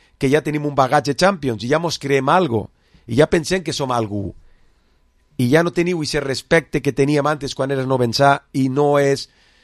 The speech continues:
no sé, no ho has viscut, no ho has vist, ja no has... Claro, així, els d'ahir de Dortmund han vist al Villarreal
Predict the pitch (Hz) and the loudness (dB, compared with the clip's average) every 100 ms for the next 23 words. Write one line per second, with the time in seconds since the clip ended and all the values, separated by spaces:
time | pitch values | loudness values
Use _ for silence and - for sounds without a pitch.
0 | _ _ _ _ _ 120 117 139 147 160 | _ _ _ _ _ -4 0 4 4 4
1 | 131 131 - 156 151 143 147 113 147 147 | 2 -2 -4 0 4 6 6 4 2 0
2 | - 143 160 165 139 - 160 139 - 107 | 0 2 2 0 -4 0 0 0 -4 -6
3 | - 175 277 _ _ - 123 107 113 156 | -4 -4 -4 _ _ -6 -4 0 2 4
4 | 180 196 233 269 247 214 156 139 135 120 | 4 2 0 -4 -4 -2 -2 -2 -2 -2
5 | 131 | -4